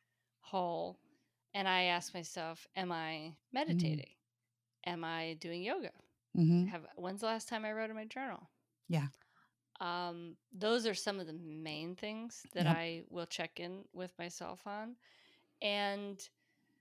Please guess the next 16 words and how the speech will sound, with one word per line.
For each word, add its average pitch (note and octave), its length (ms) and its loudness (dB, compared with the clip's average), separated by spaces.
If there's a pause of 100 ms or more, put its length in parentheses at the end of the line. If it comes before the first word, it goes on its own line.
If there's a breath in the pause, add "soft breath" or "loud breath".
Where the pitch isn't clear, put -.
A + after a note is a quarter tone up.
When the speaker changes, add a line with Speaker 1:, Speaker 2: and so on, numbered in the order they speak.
(420)
Speaker 1:
recently, G#3 960 0 (320)
I, F#3+ 540 2 (500)
maybe A#3+ 340 -2
it D3 100 -2
was F#3+ 360 0
a F3+ 80 -4
few F#3+ 300 -6
weeks G#3 300 -6
ago, B3 460 -4
I G3+ 140 2
realized G3+ 760 0
that F#3 100 0
I F3 80 2
had F3 100 -2
hit - 380 -6
a F#3 220 -2